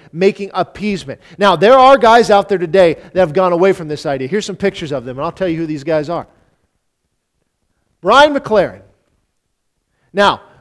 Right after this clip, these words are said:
Brian McLaren has gotten very popular in recent years, in probably the last fifteen years. He does not believe that the entirety of Scripture is God-breathed. He believes that the Old Testament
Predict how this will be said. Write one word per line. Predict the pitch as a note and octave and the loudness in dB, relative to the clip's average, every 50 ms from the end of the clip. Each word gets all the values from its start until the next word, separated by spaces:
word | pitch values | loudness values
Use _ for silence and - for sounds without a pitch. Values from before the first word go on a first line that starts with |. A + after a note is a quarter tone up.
| _ | _
Brian | B2+ D3 G3+ B3 C#4+ D#4+ E4+ D#4+ | -4 0 2 4 4 4 4 2
McLaren | D4+ - A3+ A#3+ A3+ G#3+ G3+ | -2 -2 -2 0 0 0 -2
has | F#3+ - | -2 0
gotten | - G#3 F#3 E3+ D#3+ C#3 | 2 2 2 2 0 -4
very | C3 F#3+ G3+ G#3 G3+ | -2 0 2 2 0
popular | G3+ - F#3 F#3 F3 F3+ F3 D#3 D3+ D3+ D3 | 0 0 0 0 0 0 -4 -6 -6 -4 -6
in | C#3 | -6
recent | C#3+ D3+ D3+ C#3+ - D3+ C3+ | -6 -6 -6 -6 -8 -12 -14
years, | B2 B2 A#2 G#2 G2 B2+ | -14 -14 -16 -16 -16 -18
in | C3+ | -20
probably | B2+ - F#3 F3 E3 | -6 -2 0 0 0
the | E3 D#3+ | 2 0
last | D#3+ D3+ - - | 0 -2 -2 -6
fifteen | - E3+ D#3 - - D3+ D3 C3+ | -10 -12 -12 -12 -16 -18 -18 -18
years. | A#2 G#2+ G2 _ _ - _ _ _ _ _ _ - _ | -18 -20 _ _ _ -20 _ _ _ _ _ _ -20 _
He | - G3 | -8 -8
does | F3+ C3 - A#3+ C4+ C#4 A3+ | -6 0 2 4 4 4 2
not | C4 C4 B3+ B3+ G3+ | 0 -2 -2 0 0
believe | A3+ A3 A3 G#3+ G#3 F3+ D#3 | 2 2 2 2 0 -2 -2
that | F3+ C#3+ | -4 -4
the | F3 E3+ | -4 -6
entirety | D#3+ - F3+ G3+ G#3+ A3 G#3 G#3+ G3+ | -6 -2 0 0 0 0 0 -2 -4
of | D#3+ - | -4 -4
Scripture | - - G3 F3 - - - C#3+ D3 D#3 - _ _ _ _ _ _ - _ _ | -6 -4 -4 -4 -4 -6 -10 -12 -12 -12 -16 _ _ _ _ _ _ -20 _ _
is | F#3 F3+ F3+ E3+ E3 D#3 C#3+ - - - _ _ _ _ C3 | 2 2 2 2 2 -2 -4 -8 -12 -18 _ _ _ _ -4
God-breathed. | B2 F#3 F3+ F3 E3 C3+ A#2 C3+ C#3+ C3 A2+ G#2 _ _ _ _ _ _ _ _ _ _ _ _ _ | 2 4 4 4 4 0 -4 -10 -10 -10 -12 -14 _ _ _ _ _ _ _ _ _ _ _ _ _
He | G#3 B3 | -4 -2
believes | G3+ B3 B3+ A#3+ A#3+ F#3+ | -2 0 0 0 0 0
that | G#3 A3+ G#3 - | 0 -2 -2 -2
the | G3+ - - | -8 -8 0
Old | A#3 A#3 C4 D4+ E4 - - | 4 6 6 6 4 0 -4
Testament | - A#3 A#3 G3 - - - F3 D3 C#3 C#3+ E3+ F#3+ | 0 2 2 2 2 -2 -10 -12 -10 -10 -12 -12 -14